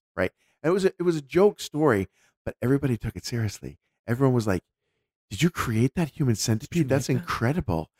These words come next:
Speaker 1: Scott Maxwell chimed in. He's like, "Dude, that's a really amazing thing you created." I'm like, "It was parody. It was a joke. I was just being silly."
Speaker 2: I needed
Speaker 1: Uh,
Speaker 2: something to illustrate this idea. Yeah.
Speaker 1: Yeah.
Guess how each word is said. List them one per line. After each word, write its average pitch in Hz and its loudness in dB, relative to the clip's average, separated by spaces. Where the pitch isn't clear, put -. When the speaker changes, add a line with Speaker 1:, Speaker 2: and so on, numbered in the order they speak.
Speaker 1:
Scott 160 0
Maxwell 147 -2
chimed 113 -2
in. 101 -2
He's 131 -6
like, 117 0
"Dude, 208 0
that's 139 -2
a 113 -4
really 135 4
amazing 120 -2
thing 202 -2
you 208 4
created." 107 -2
I'm 117 -2
like, 113 0
"It 151 -4
was 160 4
parody. 175 0
It 143 -4
was 139 -2
a 143 -2
joke. 175 0
I 131 -2
was 139 0
just 165 -4
being 156 4
silly." 147 0
Speaker 2:
I 117 0
needed 113 2
Speaker 1:
Uh, 110 2
Speaker 2:
something 110 0
to - -8
illustrate 104 0
this 98 -4
idea. 104 0
Yeah. - 0
Speaker 1:
Yeah. 123 0